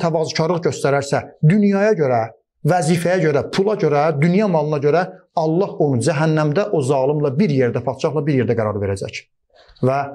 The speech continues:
zalıma qarşı çıxanları da İmam Sadiq himayət elədi. Əmisi Zeyd,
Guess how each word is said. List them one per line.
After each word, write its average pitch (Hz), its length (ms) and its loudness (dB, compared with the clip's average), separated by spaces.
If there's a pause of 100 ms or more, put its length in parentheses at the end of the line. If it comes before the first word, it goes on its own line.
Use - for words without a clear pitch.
(140)
zalıma 151 440 0
qarşı 127 240 -2
çıxanları 120 440 -2
da 131 40 0
İmam 120 220 2
Sadiq 113 340 -2 (220)
himayət 175 400 0
elədi. 98 280 -4 (640)
Əmisi 143 320 0
Zeyd, 131 360 0